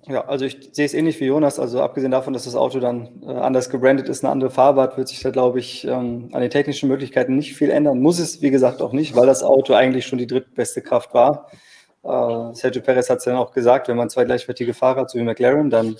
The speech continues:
kann man auch solche Ergebnisse erzielen. Also dementsprechend das Auto, das Material wäre sowieso schon für P drei gut gewesen in der Weltmeisterschaft.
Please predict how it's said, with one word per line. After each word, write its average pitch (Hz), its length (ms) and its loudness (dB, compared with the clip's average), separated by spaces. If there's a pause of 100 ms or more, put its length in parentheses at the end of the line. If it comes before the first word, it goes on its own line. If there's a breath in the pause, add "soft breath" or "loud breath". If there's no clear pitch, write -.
(140)
kann 120 160 2
man 117 80 2
auch 113 80 2
solche 120 280 0
Ergebnisse 131 420 0
erzielen. 143 500 2
Also 113 320 0 (580 loud breath)
dementsprechend 127 600 2
das 113 160 -6
Auto, 131 280 2
das 123 160 0
Material 123 440 4
wäre 123 100 4
sowieso 117 360 0
schon 139 240 -4
für 143 160 -2 (200)
P - 120 0
drei 131 240 4
gut 139 200 -6
gewesen 135 300 0
in 131 60 2
der 127 120 0
Weltmeisterschaft. 139 840 0